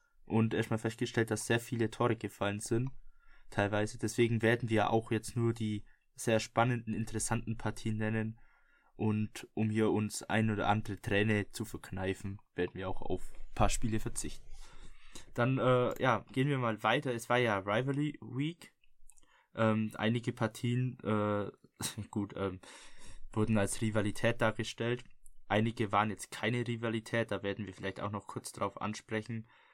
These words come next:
Aber was eine Rivalität auf alle Fälle war, war das L-A-Derby, ähm, was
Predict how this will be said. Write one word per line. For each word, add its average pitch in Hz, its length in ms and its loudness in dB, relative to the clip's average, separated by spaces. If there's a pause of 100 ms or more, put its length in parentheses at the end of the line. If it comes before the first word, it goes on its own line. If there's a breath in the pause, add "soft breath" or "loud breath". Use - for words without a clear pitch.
(120 soft breath)
Aber 127 440 2
was 127 160 0
eine 117 280 -2
Rivalität 117 540 -4
auf 110 160 -8
alle 120 160 -2
Fälle 117 280 -4
war, 113 200 4
war 104 120 0
das 104 180 -4
L-A-Derby, 113 880 -2 (640 soft breath)
ähm, 113 540 2 (160)
was 117 240 0